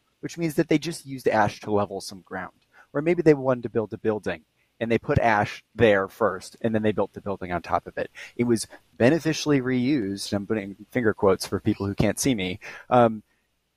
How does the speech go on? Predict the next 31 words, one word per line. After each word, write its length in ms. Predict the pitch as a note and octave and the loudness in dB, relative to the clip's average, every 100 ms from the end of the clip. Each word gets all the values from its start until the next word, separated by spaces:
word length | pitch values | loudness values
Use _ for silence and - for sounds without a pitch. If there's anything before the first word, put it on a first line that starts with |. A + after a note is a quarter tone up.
| _ _ _ _ - | _ _ _ _ 0
in, 200 | D#3 C#3+ - | 2 2 0
in 160 | D3 | 0
lots 300 | C#3 C#3+ D#3+ | 2 2 2
of 160 | D#3 C#3 | -2 2
ways, 400 | C#3 C3+ A#2+ A2 | 6 6 4 0
and 140 | B2 | -2
that 140 | B2 D#3+ | 0 0
<laughs> 0 | |
ash 300 | D#3 D3+ - | 0 0 -2
is 120 | A#2+ | -8
still 420 | - - B2 B2 | -8 0 0 2
polluting 460 | - B2 A#2 A2 G2+ | -2 -6 -6 -6 -10
as 140 | - | -10
well. 380 | F#2 F#2 F2 - _ - - | -4 -2 -4 -10 _ -8 -2
And 140 | B2+ | -2
so, 340 | - B2 A#2 G#2+ - - | 0 0 -2 -8 -16 -4
uh, 240 | A#2+ G#2+ G2 _ | 2 2 0 _
while 180 | B2 C3+ | 4 4
we 120 | C3+ | 6
have 120 | C#3 | 4
a 40 | D3 | 2
handle 340 | C3+ D3 C#3 | -2 -4 -2
on 240 | B2+ A2 G#2 | -2 -4 -6
the 80 | G#2+ | -10
scope 280 | - A#2 - | -6 -8 -8
of 60 | |
the 60 | G#2 | -10
problem 420 | - G2+ G#2 F#2+ | -2 0 0 -4
in 120 | G2+ G2 | -8 -6
some 280 | - A2+ | -2 -2
sense, 480 | C#3+ A2 F2+ F2 - | -2 -2 -4 -6 -12